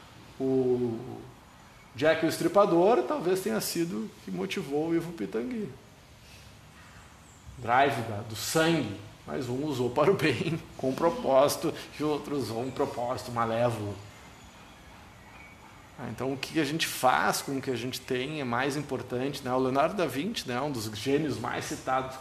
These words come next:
junto com Einstein, eu acho que o Leonardo da Vinci são os dois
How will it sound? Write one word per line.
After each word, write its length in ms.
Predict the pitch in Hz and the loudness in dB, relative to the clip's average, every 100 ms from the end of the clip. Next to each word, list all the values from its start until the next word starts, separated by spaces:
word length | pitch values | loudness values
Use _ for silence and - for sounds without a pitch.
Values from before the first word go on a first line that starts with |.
| 127 | -6
junto 220 | 139 - | -6 -6
com 180 | - 170 | -2 2
Einstein, 400 | 156 208 208 202 | 2 2 0 -2
eu 80 | 156 | -2
acho 160 | 165 | -4
que 100 | - | -4
o 20 | 165 | -2
Leonardo 260 | 147 156 | 0 2
da 80 | 156 | 0
Vinci 280 | 123 147 185 | 0 -4 -6
são 200 | 160 151 | -6 -6
os 80 | 123 | -2
dois 400 | 135 165 165 | 0 0 -2